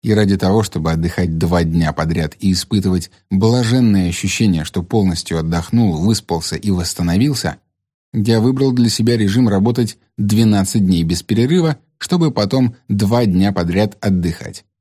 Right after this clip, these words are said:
Вопреки глубоко укоренившемуся представлению, будто после недосыпа невозможно добрать сна и полноценно выспаться,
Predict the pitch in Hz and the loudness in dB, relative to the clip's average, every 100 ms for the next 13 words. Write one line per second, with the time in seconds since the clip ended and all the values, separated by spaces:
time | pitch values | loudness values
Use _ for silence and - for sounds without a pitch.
0 | _ _ _ _ _ _ _ _ - 90 | _ _ _ _ _ _ _ _ -6 -2
1 | 85 90 90 127 127 - 98 98 110 113 | 0 0 0 0 0 0 0 2 2 2
2 | 107 139 143 117 - 120 123 131 117 120 | 0 -2 -2 -2 0 2 4 2 2 0
3 | 117 104 101 113 98 - 110 110 123 90 | 0 0 -2 -2 -2 -2 0 2 2 2
4 | 78 76 90 87 85 101 - 98 98 92 | 0 -2 -2 -2 -4 -4 0 2 2 0
5 | - 120 101 92 95 98 107 113 95 87 | -2 -2 0 0 2 2 2 2 0 0
6 | 92 98 104 - - 110 113 82 87 - | 2 2 0 -2 -2 0 0 -2 -6 -4
7 | 92 98 - 104 90 95 123 - - - | 0 0 0 0 2 0 0 -4 -8 -8
8 | 65 | -10